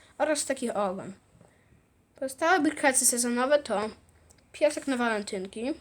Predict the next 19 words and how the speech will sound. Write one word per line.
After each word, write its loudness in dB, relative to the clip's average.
chicken, 2
y, 8
kurczak 2
na 0
wiel-, -4
Wielkanoc, -6
duch -2
na 2
Halloween 2
oraz 4
renifer 6
i 0
dwa 4
elfy 6
na, 2
no, 0
na 6
święta, 2
wiadomo, -2